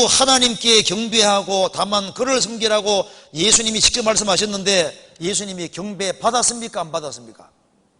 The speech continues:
경배 받았잖아요. 태어나면서부터 경배 받으셨거든요.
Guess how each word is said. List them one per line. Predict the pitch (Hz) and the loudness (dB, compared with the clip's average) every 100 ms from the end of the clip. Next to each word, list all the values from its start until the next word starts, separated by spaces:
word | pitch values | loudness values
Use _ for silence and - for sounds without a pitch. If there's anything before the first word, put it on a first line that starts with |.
| _ _ _ _ - | _ _ _ _ -16
경배 | 180 135 | -14 -14
받았잖아요. | 139 120 _ _ _ _ _ _ _ _ _ | -18 -20 _ _ _ _ _ _ _ _ _
태어나면서부터 | - 262 262 240 185 262 277 233 202 208 180 | -8 -4 -2 -2 -4 -4 -2 -2 -4 -8 -8
경배 | - 185 185 | -8 -8 -8
받으셨거든요. | 147 147 127 - 113 95 101 120 | -8 -12 -14 -16 -20 _ -20 -20